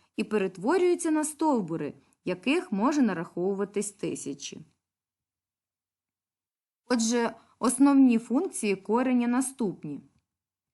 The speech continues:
Закріплення рослини у субстраті, поглинання і постачання води та розчинених у ній поживних речовин,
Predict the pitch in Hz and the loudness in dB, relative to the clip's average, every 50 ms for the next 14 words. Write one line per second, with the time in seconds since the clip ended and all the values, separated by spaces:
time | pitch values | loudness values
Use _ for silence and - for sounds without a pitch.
0 | _ _ _ _ _ _ _ - 185 226 226 226 - 262 349 359 370 370 359 359 | _ _ _ _ _ _ _ -4 -2 -2 0 2 2 2 4 4 4 2 2 2
1 | 359 349 311 226 214 - - 202 202 214 220 233 226 - 240 226 - - 262 - | 2 0 2 0 0 -2 -2 -2 0 2 2 2 0 0 -4 -6 -4 -4 -6 -6
2 | - - - 175 170 156 151 151 - - 226 262 294 277 - _ _ _ _ _ | -6 -8 -6 -4 -4 -4 -4 -6 -6 -4 -2 -2 -2 -4 -8 _ _ _ _ _
3 | _ _ _ _ _ _ _ _ _ _ _ _ 233 254 220 277 294 294 302 320 | _ _ _ _ _ _ _ _ _ _ _ _ 2 2 4 4 4 4 4 4
4 | 349 381 370 302 240 - - 226 - 214 226 - - 226 220 - - 254 247 254 | 4 4 2 2 0 0 -2 -4 -4 -4 -4 -4 -4 -4 -4 -2 0 0 2 4
5 | 254 233 220 214 196 190 214 208 202 220 202 165 127 - - 202 196 202 226 226 | 4 4 2 2 0 -2 -2 -2 0 0 0 0 -2 -4 -4 -4 -2 -2 -4 -4
6 | - - - 247 233 226 208 190 175 185 185 - 208 208 214 208 202 196 202 190 | -4 -4 0 2 2 2 2 0 -2 -6 -6 -4 -2 0 0 0 -2 -4 -4 -6
7 | 185 170 180 196 190 185 175 170 - - 165 160 - - 156 151 151 147 147 160 | -6 -4 -4 -4 -4 -4 -4 -6 -8 -10 -12 -12 -10 -10 -10 -10 -8 -8 -6 -6
8 | 202 226 247 | -6 -6 -8